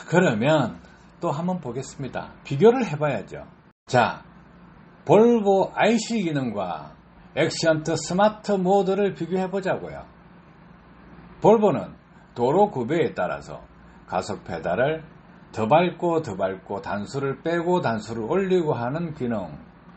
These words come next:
아이씨 기능이 있습니다. 오토 조건에서만 적용되죠. 액션트도 마찬가지입니다.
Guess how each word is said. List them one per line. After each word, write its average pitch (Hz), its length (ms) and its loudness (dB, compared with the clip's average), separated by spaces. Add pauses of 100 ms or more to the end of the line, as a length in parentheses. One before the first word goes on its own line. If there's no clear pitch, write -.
(180)
아이씨 165 360 -2
기능이 151 280 -6
있습니다. 95 580 -10 (1000)
오토 185 520 0
조건에서만 160 640 -2
적용되죠. 98 720 -6 (400)
액션트도 180 480 0
마찬가지입니다. 107 840 -8